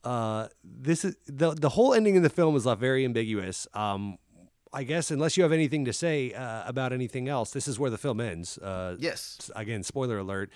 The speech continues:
Speaker 1: <laughs> We see him put the knife dangerously cl-, up against the wall and push his head dangerously close to this, the point of the knife. Uh, we cut back to Rachel Weisz, and we see her kind of looking around a little,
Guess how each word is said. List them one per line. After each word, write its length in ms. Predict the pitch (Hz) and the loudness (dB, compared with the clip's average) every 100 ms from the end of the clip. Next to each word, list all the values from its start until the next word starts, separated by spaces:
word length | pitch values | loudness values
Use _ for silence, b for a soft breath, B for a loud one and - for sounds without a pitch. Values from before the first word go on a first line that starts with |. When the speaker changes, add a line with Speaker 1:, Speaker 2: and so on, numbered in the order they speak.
| B | B
Speaker 1:
<laughs> 200 | B - | B -8
We 280 | 127 127 127 | -2 -2 -2
see 280 | 127 - 151 | -8 -6 -4
him 380 | 131 139 135 120 | -2 -2 -2 -4
put 180 | 131 135 | -4 -4
the 240 | 127 120 117 | -2 -2 -2
knife 260 | 127 123 | -2 -2
dangerously 480 | - 180 190 - 160 | 2 2 2 0 -2
cl-, 140 | - 143 | -2 -2
up 140 | 131 151 | -2 0
against 300 | 143 147 - | 0 -2 -2
the 60 | 147 | 0
wall 400 | 131 135 139 - B B B | 2 2 0 -4 B B B
and 180 | 113 104 | -12 -6
push 200 | 165 143 | -4 -2
his 140 | 151 | -2
head 340 | 123 135 127 117 | 0 0 0 -2
dangerously 480 | 117 131 127 117 131 | 0 2 0 -2 -4
close 380 | - 165 175 - | -2 0 0 -2
to 160 | 151 | -4
this, 420 | 131 127 123 - - b b b | 0 0 -2 -6 -12 b b b
the 120 | 127 | -8
point 260 | 104 139 135 | -4 -4 -4
of 100 | 107 | -6
the 80 | 131 | -4
knife. 380 | 208 240 - - b b b - | -2 -2 -4 -14 b b b -10
Uh, 220 | 117 110 | -6 -6
we 80 | 117 | -6
cut 140 | - 139 | -4 -4
back 160 | 131 | -4
to 80 | - | -4
Rachel 280 | 113 143 127 | -6 -4 -4
Weisz, 400 | 127 190 185 - | 0 0 0 -2
and 160 | 139 123 | -4 -4
we 80 | 117 | -4
see 240 | 110 147 113 | -6 -4 -4
her 100 | 120 | -4
kind 160 | 117 110 | -4 -6
of 120 | 98 | -6
looking 260 | 120 120 113 | -8 -6 -6
around 320 | 117 123 117 | -4 -4 -4
a 40 | |
little, 360 | 107 107 101 92 | -4 -2 -4 -6